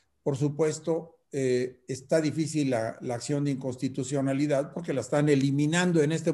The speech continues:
momento el Senado y la Cámara de Diputados de la reforma constitucional del Poder Judicial, pero nos queda el amparo.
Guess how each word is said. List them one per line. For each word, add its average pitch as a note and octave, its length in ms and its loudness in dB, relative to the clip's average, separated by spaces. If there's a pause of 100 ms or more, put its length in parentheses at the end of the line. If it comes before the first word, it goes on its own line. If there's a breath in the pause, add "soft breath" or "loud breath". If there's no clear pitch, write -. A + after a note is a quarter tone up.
momento D#3 640 0
el C3 80 -4
Senado D#3+ 400 -2
y D3+ 60 2
la C#3 140 -2
Cámara D3+ 240 0
de C#3+ 60 2
Diputados D3+ 580 -4 (280 soft breath)
de C#3 140 2
la C3+ 100 2
reforma C#3+ 420 -2
constitucional C3 840 -4
del C3 140 -4
Poder A2+ 260 -4
Judicial, D3+ 600 -2 (420 loud breath)
pero E3+ 200 6
nos E3+ 160 2
queda A3+ 220 10
el G3 80 4
amparo. F#3 640 -2